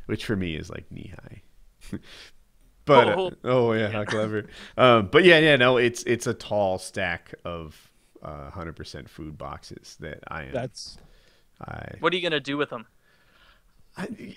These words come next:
Speaker 1: I, I'm wondering if they're <laughs> like, can you burn them as a fuel source? Like,
Speaker 3: You'd be
Speaker 2: I mean, I'm
Speaker 3: better
Speaker 2: sure you
Speaker 3: off.
Speaker 2: could.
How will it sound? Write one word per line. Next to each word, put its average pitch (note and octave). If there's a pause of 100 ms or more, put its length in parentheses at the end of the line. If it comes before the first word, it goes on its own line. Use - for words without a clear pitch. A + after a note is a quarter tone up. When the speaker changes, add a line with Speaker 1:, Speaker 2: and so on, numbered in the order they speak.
Speaker 1:
I, -
I'm F#3+
wondering A#3+
if E3+
they're -
<laughs> -
like, -
can -
you C4+
burn G3
them B3
as D#3+
a B2+
fuel C#3
source? -
Like, C#3+ (1900)
Speaker 3:
You'd E3
be G3
Speaker 2:
I E3+
mean, D#3
I'm D#3+
Speaker 3:
better G3+
Speaker 2:
sure C3+
you D3
Speaker 3:
off. D#3+
Speaker 2:
could. -